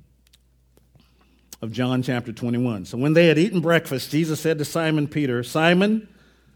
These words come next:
son of Jonah, do you love me more than these?" He said to them, "Yes, Lord, you know that I love you."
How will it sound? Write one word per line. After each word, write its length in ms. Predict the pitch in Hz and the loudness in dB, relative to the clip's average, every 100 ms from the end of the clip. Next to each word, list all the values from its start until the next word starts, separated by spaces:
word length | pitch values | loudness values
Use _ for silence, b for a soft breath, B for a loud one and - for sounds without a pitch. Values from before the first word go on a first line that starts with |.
| b - | b -6
son 240 | - 170 | 2 4
of 140 | 160 | 4
Jonah, 420 | 123 156 165 208 214 - _ b b b b b - | 2 2 2 0 -4 -16 _ b b b b b -6
do 80 | |
you 160 | 139 170 | -2 2
love 300 | 160 170 156 | 4 4 4
me 160 | 165 165 | 2 2
more 260 | 160 170 | 4 2
than 220 | 147 139 | 2 0
these?" 600 | 131 151 160 196 226 - - - _ _ _ _ _ _ _ _ _ _ _ _ _ | 0 0 0 -4 -4 -8 -8 -20 _ _ _ _ _ _ _ _ _ _ _ _ _
He 120 | - | -4
said 260 | 175 196 196 | 0 2 2
to 60 | 147 | 2
them, 240 | 139 135 | 2 4
"Yes, 280 | 170 190 - | 2 2 -2
Lord, 500 | 123 127 147 170 - - _ _ _ | -2 0 0 -4 -12 -20 _ _ _
you 120 | 147 180 | 2 4
know 220 | 165 139 | 4 2
that 140 | 127 | 0
I 100 | 123 | 0
love 320 | 120 120 117 | 0 0 -2
you." 240 | 113 131 | -4 -6